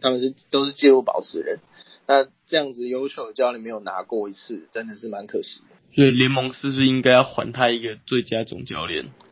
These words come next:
Speaker 1: 我想这个堆峰可能是没有前面，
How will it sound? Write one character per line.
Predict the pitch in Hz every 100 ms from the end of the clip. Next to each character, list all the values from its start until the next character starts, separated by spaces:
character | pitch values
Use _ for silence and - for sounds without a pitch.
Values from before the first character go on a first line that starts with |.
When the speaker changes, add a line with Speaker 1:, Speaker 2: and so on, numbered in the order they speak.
| -
Speaker 1:
我 | 185
想 | 202 135
这 | 170
个 | 160 135
堆 | 196 202
峰 | 196 185 185
可 | 190 110
能 | 110 110 117
是 | - 151 - _ _ _ _ - _ - -
没 | 139
有 | 151 123 110
前 | 104 - 120
面， | 151 127